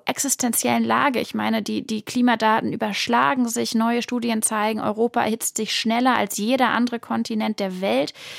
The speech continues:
Ähm, wir haben, wir haben ja eine wirklich, wir sind in einer so kritischen Situation,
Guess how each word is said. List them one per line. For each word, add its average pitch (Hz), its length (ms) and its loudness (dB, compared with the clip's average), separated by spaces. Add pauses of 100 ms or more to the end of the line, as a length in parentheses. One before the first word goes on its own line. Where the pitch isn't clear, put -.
(260)
Ähm, 220 440 2
wir 220 280 -2
haben, 220 240 -4
wir 226 100 2
haben 226 100 2
ja 233 100 0
eine 214 220 0
wirklich, 233 300 -2 (240)
wir 220 240 2
sind 233 140 2
in 226 100 0
einer 226 180 2
so 240 300 0 (380)
kritischen 285 500 0
Situation, 247 800 0